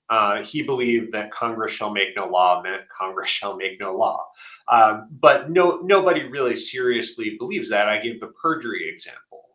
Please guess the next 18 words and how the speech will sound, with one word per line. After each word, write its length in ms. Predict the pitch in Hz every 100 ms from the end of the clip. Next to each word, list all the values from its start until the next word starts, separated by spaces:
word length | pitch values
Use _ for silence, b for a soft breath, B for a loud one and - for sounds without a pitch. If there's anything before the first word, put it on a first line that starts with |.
| -
Um, 520 | 120 113 101 95 95 92 b b b
you 220 | - 127 127
also 340 | 120 120 123
can't 300 | 120 120 101
lie 240 | 98 107
to 140 | 110 117
a 40 |
federal 400 | 113 123 123 123 139
agent. 460 | 170 107 85 - -
You 140 | 104
can't 340 | - 117 117
commit 280 | 117 127 117 - -
fraud. 320 | 160 95 82 - _ _ _ _ _
Um, 400 | 135 123 120 117 -
but 220 | 160 -
these 240 | 196 214
are 160 | 185 -
all 680 | 135 135 131 131 131 127